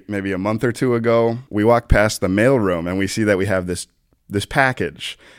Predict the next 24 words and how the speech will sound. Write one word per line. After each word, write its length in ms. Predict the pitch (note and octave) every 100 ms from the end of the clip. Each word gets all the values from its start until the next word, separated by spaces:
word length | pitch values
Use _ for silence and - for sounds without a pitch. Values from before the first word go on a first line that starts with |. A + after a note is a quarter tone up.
| -
And, 380 | F#2+ F#2 F#2
you 100 | G#2
know, 160 | G#2 F#2+
we 160 | F#2+ A#2+
don't 320 | B2 A2+ -
order 260 | G#2+ G2+ G2
a 40 |
lot 160 | F#2+ F#2+
of 60 |
stuff 240 | - F#2 F#2
on 100 | F2
Amazon, 500 | F2+ F#2 F#2 F#2+ G2
so 140 | G2
it's 120 | F#2+
pretty 220 | - A#2
unusual 540 | G#2 G2 G2 F#2+ G#2 G#2
for 140 | -
us 120 | F#2 -
to 60 |
have 120 | F#2
a 60 | F#2
package. 560 | - E2 F2 G2 G#2 -
So 180 | -
we, 180 | F#2 F#2